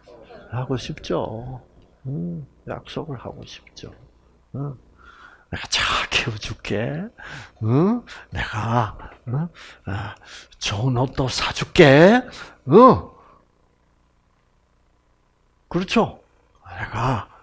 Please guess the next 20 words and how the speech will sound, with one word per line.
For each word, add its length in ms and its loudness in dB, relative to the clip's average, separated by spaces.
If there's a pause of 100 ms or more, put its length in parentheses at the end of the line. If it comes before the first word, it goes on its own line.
(140)
어? 320 2
엄마가, 600 -8 (300)
어? 240 -6 (300)
어디 300 -4
또 160 0
데리고 360 -2
갈 240 -2
거고." 600 -2 (480)
뭐, 400 10 (360)
약속하고 760 6
싶죠. 380 -2
그러니까, 420 6 (380)
스-, 400 -2 (360)
이, 360 8 (240)
이 360 2 (220)
사랑이라는 1700 10
것은, 720 4 (1040)
결국 480 8
사랑이라는 1040 8
것은 600 -4